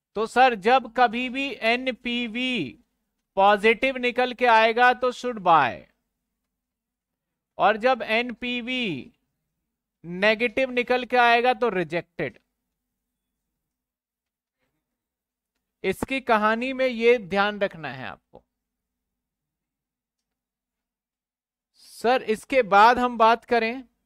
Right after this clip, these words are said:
इसमें कैटेगराइज है क्वेश्चन का। एक तो हो जाएगा मशीनरी दे देगा आपको,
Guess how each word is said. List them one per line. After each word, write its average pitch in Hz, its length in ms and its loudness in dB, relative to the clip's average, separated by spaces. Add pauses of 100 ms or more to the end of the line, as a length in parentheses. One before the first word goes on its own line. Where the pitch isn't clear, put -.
(760)
इसमें 240 340 -4
कैटेगराइज 226 680 2
है 240 60 2
क्वेश्चन 208 380 -6
का। 131 140 -6
एक 208 340 0
तो 262 140 0
हो 233 80 4
जाएगा 240 280 2
मशीनरी 226 720 -4
दे 247 200 0
देगा 233 340 4
आपको, 190 480 -4